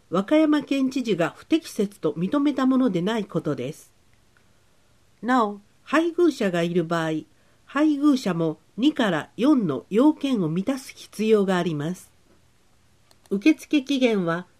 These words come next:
三月三十一日木曜日。申請が受付期限を過ぎた場合、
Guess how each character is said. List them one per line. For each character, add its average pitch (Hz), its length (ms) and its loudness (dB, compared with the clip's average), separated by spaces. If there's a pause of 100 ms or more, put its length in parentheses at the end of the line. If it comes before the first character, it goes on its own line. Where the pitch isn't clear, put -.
(200)
三 320 360 0
月 202 240 -2
三 294 420 0
十 190 240 0
一 196 280 -6
日 220 480 -6
木 175 340 2
曜 269 220 6
日。 - 140 -16 (1400)
申 330 280 2
請 330 260 0
が 285 240 0
受 254 240 0
付 - 280 -2
期 311 180 2
限 254 220 2
を 202 40 2
過 240 160 -2
ぎ 254 140 0
た 185 160 0
場 185 240 0
合、 180 40 -2